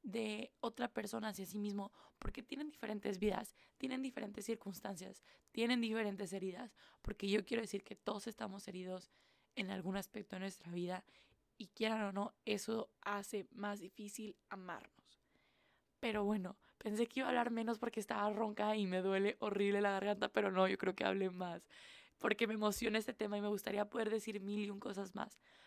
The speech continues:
Pero bueno, muchísimas gracias por escuchar el episodio de esta semana y espero verlos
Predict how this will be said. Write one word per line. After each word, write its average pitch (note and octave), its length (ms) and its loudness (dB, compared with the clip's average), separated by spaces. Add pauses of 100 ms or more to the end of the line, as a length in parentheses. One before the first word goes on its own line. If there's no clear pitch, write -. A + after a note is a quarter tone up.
(160)
Pero G#3 180 0
bueno, G#3 240 -2 (500)
muchísimas B3 440 0
gracias A#3+ 240 4
por A3 140 2
escuchar G#3+ 340 0
el G3+ 100 4
episodio F#3 340 -2
de F#3+ 60 0
esta F#3 180 -6
semana F#3 480 -2 (280)
y G#3 80 -2
espero F#3+ 380 -2
verlos F#3+ 520 -2